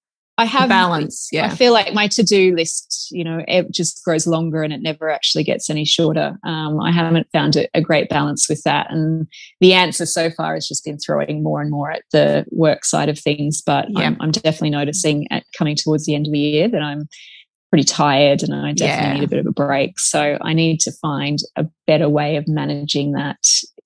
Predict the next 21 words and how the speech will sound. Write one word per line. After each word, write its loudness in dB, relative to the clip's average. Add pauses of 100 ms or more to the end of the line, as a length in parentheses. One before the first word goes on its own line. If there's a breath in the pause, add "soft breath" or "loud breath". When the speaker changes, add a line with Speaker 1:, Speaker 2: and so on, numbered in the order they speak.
(140)
Speaker 1:
you 4
know, 4
Speaker 2:
Yeah. 0
Speaker 1:
that, 0 (220)
that 0
sort 4
of 0
balance 0
between -2 (500 loud breath)
getting 6
things 2
done 6
and 2
feel 2
like 2
I'm -4
achieving -2
things, -4
but 0
also, 0 (180)
um, -4